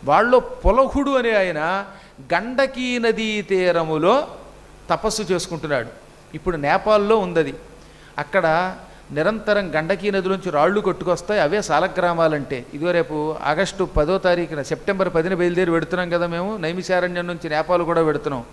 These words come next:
వీలున్న వాళ్ళు వచ్చి ఒకసారి చూడండి, మీకు తెలుస్తుంది. గండకీ నదిలోంచి అందమైన నున్నని రకరకాల ఛద్రములు కలిగిన, ఛద్రములు లేని శిలలు ఉంటాయి. ఆ శిలలన్నీ సాలగ్రామాలు,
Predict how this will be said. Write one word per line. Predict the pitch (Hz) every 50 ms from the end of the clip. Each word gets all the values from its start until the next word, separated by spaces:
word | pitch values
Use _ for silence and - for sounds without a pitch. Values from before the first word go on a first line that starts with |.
| - - - -
వీలున్న | 139 151 180 185 196 185 185
వాళ్ళు | 185 180 180 175
వచ్చి | 165 - 185
ఒకసారి | 170 - 170 165 156 - 165
చూడండి, | 165 170 160 147 143
మీకు | 147 135 131
తెలుస్తుంది. | 147 151 156 147 - - 151 131 120 113 - - - - - - - - - 123 117
గండకీ | 139 143 156 160 196 185 - 196 196 190
నదిలోంచి | 185 185 170 185 170 175 175 175 165 - - 160
అందమైన | 147 135 143 160 170 185 202 208 214 214 214 202 208 202 196 196 190 185 175 170
నున్నని | 160 160 170 180 196 208 214 220 214 214 202 196 185
రకరకాల | 165 165 160 175 170 170 175 175 175 170 170
ఛద్రములు | 170 - - 190 190 - - 220 233 220 220 220
కలిగిన, | 214 214 202 190 185 185 175
ఛద్రములు | - - 175 175 - 196 214 214 214 208 208
లేని | 196 202 190 170 151 151 160 - - - - - - - - - - - - - - - - -
శిలలు | - - 190 190 220 233 208
ఉంటాయి. | 180 170 151 - 160 139 123 - - - - - - - -
ఆ | 147 165
శిలలన్నీ | 160 - 170 170 196 208 208 202 196 202 226 247
సాలగ్రామాలు, | - 185 156 160 202 214 214 196 196 196 185 180 175 156 139 131